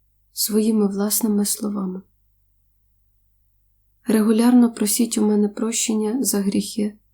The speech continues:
в яких ви каєтеся. Регулярно приймайте таїнство. І врешті довіряйте мені, бо коли ви довіряєте мені, я маю силу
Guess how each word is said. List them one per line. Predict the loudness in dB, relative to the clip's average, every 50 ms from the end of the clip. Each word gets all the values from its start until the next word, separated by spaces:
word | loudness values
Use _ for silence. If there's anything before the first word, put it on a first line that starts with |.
| _ _ _ _ _ _ _ _ _ _ _ _ -6
в |
яких | -2 0 -2 -2 0 -2 -4 -4 -2 -2
ви | -4 -4 -4
каєтеся. | -4 -4 -4 -2 -2 -4 -6 -8 -8 -8 -6 -8 -8 -10 -12 _ _ _ _ _ _ _ _ _ _ _ _ _ _ _ _ _ _ _ _ _ _ _ _ _ _
Регулярно | -2 0 0 2 2 0 0 0 0 2 2 2 2 2
приймайте | 0 2 2 2 2 2 0 -2 -2 -2 -4 -4
таїнство. | -2 -2 -2 0 0 0 -2 -4 -6 -8 -8 -16 -18 -20 -20 _ _ _ _ _ _ _ _ _ _ _ _ _ _ _ _ _ _ _ _ _ _ _
І | 0 2
врешті | 2 2 0 0 -2 -2 -2 -2
довіряйте | 0 0 0 0 0 0 0 0 -2 -2 -2 -2
мені, | 0 0 -2 -4 -6 -8 -12 _ _ _ _ _ _ _ _ _ _ _ _ _ _ _ _
бо | -4 -4 -2
коли | 0 0 0 0 0
ви | -2 0 0 0 -2
довіряєте | -2 -2 0 2 2 2 2 2 0 -4 -4 -4 -2 -2
мені, | -2 -2 -2 -4 -8 -12 -14 _ _ _ _ _ _ _ _ _ _ _ _ _
я | -2 0 2 4
маю | 4 4 4 2 2
силу | 0 0 -2 -2 -4 -4 -6 -10 -10